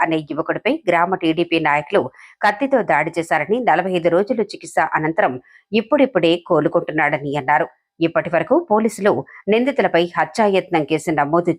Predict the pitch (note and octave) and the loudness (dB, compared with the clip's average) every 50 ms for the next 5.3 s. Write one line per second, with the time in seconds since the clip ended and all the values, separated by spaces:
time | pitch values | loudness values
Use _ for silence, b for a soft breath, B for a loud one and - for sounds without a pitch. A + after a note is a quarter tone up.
0 | - - B2+ C3+ D3+ E3+ D#3+ E3 E3 E3 D#3 D#3 F3 F3+ - _ _ _ _ _ | -2 -2 -2 0 2 2 4 4 4 2 2 0 0 -2 -6 _ _ _ _ _
1 | - F#3 F#3+ G3 G#3+ B3 C4+ C4 A#3+ A3 A3 - F#3+ E3 D#3+ - E3+ E3 E3 - | 0 2 4 4 4 2 2 0 0 -2 0 -2 -4 -6 -6 -4 -4 -4 -4 -4
2 | E3 E3+ F#3 F#3+ E3+ C#3+ C#3 C#3+ D#3+ F3 F3+ F#3 F3+ F#3 F3 - - F3 B2 - | -4 -4 -2 0 0 0 0 0 0 0 -2 -2 -2 -4 -2 0 0 0 0 -2
3 | B B B B B F#3+ G3 G#3 A#3+ C4 B3 - - G3+ E3 E3 E3 E3+ E3 E3 | B B B B B 0 2 4 4 2 0 0 0 -2 0 0 0 0 0 -2
4 | C#3+ C3+ D#3 D#3 D#3 D#3+ D3 - C3+ C3+ D3+ D3+ D#3 D#3 D3+ D3 C3+ D3+ D3 - | -2 -2 -2 -2 -2 -2 -2 0 0 0 2 0 0 -2 -4 -4 -4 -6 -6 -6
5 | D3 C3+ - - C3 - | -6 -2 0 0 0 0